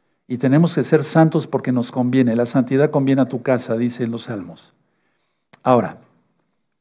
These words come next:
si se peca, se sufre, porque la paga del pecado es muerte. Si se peca, se sufre.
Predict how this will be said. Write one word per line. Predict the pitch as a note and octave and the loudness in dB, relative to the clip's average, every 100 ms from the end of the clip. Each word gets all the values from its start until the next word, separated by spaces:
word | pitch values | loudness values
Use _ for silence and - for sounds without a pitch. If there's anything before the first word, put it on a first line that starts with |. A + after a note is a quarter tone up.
| _ _ | _ _
si | - G3 | 2 2
se | G#3 F#3 | 4 2
peca, | - F#3+ F#3 F3+ A3+ - _ _ _ _ | 4 4 4 2 0 -4 _ _ _ _
se | G#3 | 0
sufre, | F#3+ C3+ A#2 G#2 - _ _ _ _ _ _ _ | 2 0 -2 -8 -12 _ _ _ _ _ _ _
porque | C#3+ D3+ | -4 2
la | C#3 | 2
paga | D3 D3 | 4 4
del | D3+ | 4
pecado | D3 C3 B2 | 2 2 2
es | C3+ C#3 | 2 2
muerte. | E3+ E3 F#2+ - _ _ _ _ | 2 2 -2 -12 _ _ _ _
Si | _ - C3 | _ -12 -2
se | C#3+ | -2
peca, | C3 C#3+ C3+ D3 E3+ | 2 4 4 4 0
se | E3+ E3 | 2 -2
sufre. | - F#3 G3+ - - | 2 0 2 -2 -8